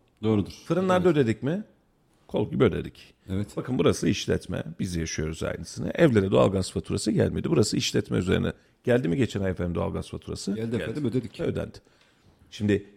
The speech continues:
Speaker 2: elektrik faturası diyorsun. Her ay otomatik olarak zammını zaten üzerine koyuyor mu? Koyuyor. Bu adamın normal rutin maliyetleri, kira maliyetinin artışı, diğer maliyetlerin artışı devam ediyor mu? Ediyor. Bu adam neyle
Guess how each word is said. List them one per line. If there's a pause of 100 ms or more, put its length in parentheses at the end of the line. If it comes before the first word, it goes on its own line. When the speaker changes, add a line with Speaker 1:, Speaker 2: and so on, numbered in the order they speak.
(120)
Speaker 2:
elektrik
faturası
diyorsun. (180)
Her
ay
otomatik
olarak
zammını
zaten
üzerine
koyuyor
mu?
Koyuyor. (400)
Bu
adamın (580)
normal
rutin
maliyetleri,
kira
maliyetinin
artışı,
diğer
maliyetlerin
artışı
devam
ediyor
mu?
Ediyor.
Bu
adam
neyle